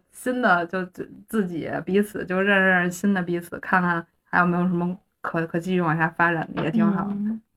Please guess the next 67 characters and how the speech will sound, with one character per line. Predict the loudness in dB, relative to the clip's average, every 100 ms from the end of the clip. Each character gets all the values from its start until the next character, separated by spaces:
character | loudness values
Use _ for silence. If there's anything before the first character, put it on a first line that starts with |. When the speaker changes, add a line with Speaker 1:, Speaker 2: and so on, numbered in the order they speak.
| _ _ _ _ _ _ _ _
Speaker 1:
是 | 0
吧？ | 2 4
Speaker 2:
好 | 8
吧。 |
Speaker 1:
你 | 10
那， | 10
你 | 10 10
那 | 10 10
边 | 12
儿 | 12 10
A | 6
B | 6 6
C | 6 4
D | 6
的。 | 4 4 2 -4 -20 _
<laughs> | 0 0 -2 -12 -20 -20 _ -20 _ 4
Speaker 2:
我 | 8
就 | 10
也 | 10 10
没 | 10 10 10
有 | 10
什 | 8
么 | 6 4
太 | 4 6
多 | 6
联 | 4 2
系 | 2
了， | 4
我 |
觉 | 6 6
得 | 6 4
就 | 4
到 | 8 8
后 | 8
边 | 8 8
儿 |
就 | 8 6
是 | 8 6 6 4 -2 -20 -20 _ 2
反 | 6 6
思 | 8
反 | 10 10
思 | 8
自 | 8 6
己， | 6 0 -2 2
不 | 8
要 | 10 8
再， | 4 4
再 | 6
让 | 6
这 | 6
种 | 4 2
事 | 2
儿 | 2
出 | 2 4
生， | 6 6 2 -2 -12
出， | 2 2
出 | 6 6
现 | 8 8
在 | 8
自 | 6 4
己 |
的 | 2
生 | 0 0 2
活 | 0
里 | -2
了， | -8 -8 -2
就， | 2 2